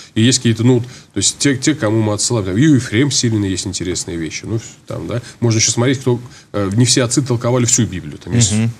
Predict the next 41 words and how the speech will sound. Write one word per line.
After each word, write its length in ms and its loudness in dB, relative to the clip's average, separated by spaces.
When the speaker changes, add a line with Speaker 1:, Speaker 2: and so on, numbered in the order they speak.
Speaker 2:
Конкретные 520 -2
Speaker 1:
какие-то, 60 -6
Speaker 2:
книги. 360 -4
Speaker 1:
например, 240 0
Speaker 2:
Мгм. 100 0
Speaker 1:
«Апокалипсис» 460 0
вообще 180 0
мало 240 2
у 40 0
кого 180 0
рука 200 -2
поднималась, 440 -2
кроме 220 -2
Андрея 220 -2
Кисарийского, 680 -2
да, 60 -4
там. 160 -8
Это 160 -8
еще 240 -2
до 100 0
этого 200 0
текста, 500 0
ну, 460 -2
так 100 -10
сказать, 200 -6
не 80 0
каждый 260 -2
замахивался. 580 -2
Вот. 260 -4
И, 320 4
а, 300 -2
поэтому, 420 2
да, 160 2
надо 160 -4
смотреть. 440 0
В 140 -6
них 220 2
отдельные 380 4
книги 200 0
можно 240 -2
читать, 320 -2